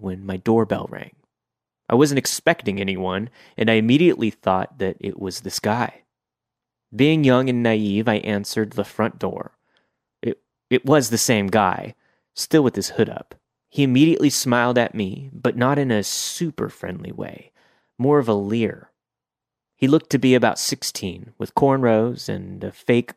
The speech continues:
gold grill that was studded with little fake diamonds. I regretted opening the door, but here I was, so I went with it. "Hi." He kept staring at me and said nothing.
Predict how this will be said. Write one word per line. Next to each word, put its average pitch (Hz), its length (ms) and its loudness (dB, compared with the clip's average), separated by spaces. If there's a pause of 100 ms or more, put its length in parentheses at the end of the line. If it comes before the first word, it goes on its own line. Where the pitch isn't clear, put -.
gold 117 400 2
grill 107 400 2
that 98 180 -4
was 98 160 -6
studded 120 640 2
with 98 260 -2
little 131 300 -2
fake 123 340 -4
diamonds. 95 720 -6 (580)
I 107 60 -2
regretted 123 540 2
opening 95 320 -2
the 98 80 -6
door, 104 320 -6
but 107 180 -8
here 113 240 0
I 131 80 4
was, 127 560 -2 (480)
so - 180 -4
I 98 60 4
went 113 220 0
with 90 180 -14
it. - 200 -18 (560)
"Hi." 151 320 2 (1040)
He 123 140 -4
kept - 260 -2
staring 120 480 2
at 90 100 -4
me 95 140 -2
and 98 120 -4
said 104 220 0
nothing. 110 520 -2